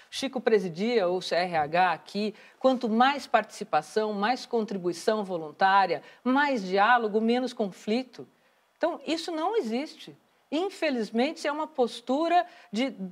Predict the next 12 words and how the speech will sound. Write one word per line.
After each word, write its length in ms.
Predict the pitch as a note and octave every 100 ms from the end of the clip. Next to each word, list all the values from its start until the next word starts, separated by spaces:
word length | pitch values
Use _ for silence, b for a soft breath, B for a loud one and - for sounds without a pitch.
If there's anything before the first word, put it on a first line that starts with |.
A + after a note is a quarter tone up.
| F#3+ G3+ - F3+ - -
desqualificar 1600 | E3+ C#4 G4+ - - D#4 D#4 D#4 D#4 B3 G#3+ - G3+ G3+ B3+ C4 B B
organizações 880 | A3+ A3+ A3 G#3+ G3+ F3 - G3 F3+
da 80 |
sociedade 600 | E3 D#3+ - D#3+ D#3+ D#3
civil, 560 | - B3+ A3 G3 C4 D#4+ B B B B
afastar 1000 | C4 D#4 F4+ - B3 G#3+ - C4 E4 F4+
as 180 | C4+ F#3+
organizações 920 | G3 E3 C#3+ C3+ B2 - - E3 G#3+ - B B _ _ _ A#4+
e 60 |
a 60 | G4+
comunidade 540 | E4 C#4 G3 A3+ A3+
científica, 840 | - D#4 D4+ - B3+ C#4 - D#3+